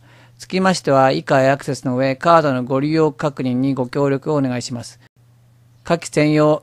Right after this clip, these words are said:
ユーアールエルにアクセスいただき、えー、こちらはリンクですね。お客様にはご迷惑、ご心配をおかけし、誠に申し訳ございません。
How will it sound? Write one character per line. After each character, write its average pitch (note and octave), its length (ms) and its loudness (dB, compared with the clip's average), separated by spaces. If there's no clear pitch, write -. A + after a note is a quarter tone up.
ユ D#3 160 0
ー D3+ 60 6
ア D3 80 6
ー - 20 4
ル D3 80 4
エ D3 60 2
ル C3+ 60 2
に C3 60 0
ア C3 60 0
ク - 80 -10
セ - 60 -16
ス C#3 100 -10
い B2 60 -8
た B2+ 100 -8
だ C3 80 -8
き、 D3+ 240 -8
え C#3+ 120 -6
ー、 C3+ 60 -10
こ C#3+ 140 -8
ち D#3+ 100 -2
ら D#3+ 60 6
は D3 60 8
リ C#3+ 80 2
ン D3 80 2
ク C#3+ 80 -2
で C#3 80 0
す B2 100 -10
ね。 C3 320 -10
お D3+ 60 -2
客 F#3 220 -2
様 F3+ 240 6
に C3+ 100 4
は C#3+ 300 4
ご D#3 100 -2
迷 E3+ 220 2
惑、 C#3 260 4
ご C3 160 0
心 D#3+ 220 -2
配 D#3 160 6
を D3 60 4
お - 20 -10
か C3+ 160 -12
け D3 120 -6
し、 D#3+ 200 -2
誠 D3 340 0
に D3 100 2
申 C#3+ 120 2
し C#3+ 60 -6
訳 C3+ 100 -8
ご C#3 80 -4
ざ C3+ 100 0
い C3+ 60 2
ま B2+ 80 0
せ B2 180 -4
ん。 B2 80 -10